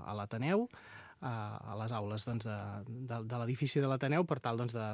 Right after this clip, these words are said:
de gaudir junts de, d'una formació de música tradicional en diferents formacions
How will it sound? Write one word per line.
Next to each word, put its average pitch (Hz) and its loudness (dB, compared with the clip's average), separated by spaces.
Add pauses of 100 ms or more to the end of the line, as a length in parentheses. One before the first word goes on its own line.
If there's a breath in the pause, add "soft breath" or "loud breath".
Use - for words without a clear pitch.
de 113 -2
gaudir 123 4
junts 135 6
de, 131 4 (260)
d'una 113 -2
formació 120 0
de 117 2
música 117 0
tradicional 110 -2
en 107 -4
diferents 117 -2
formacions 185 4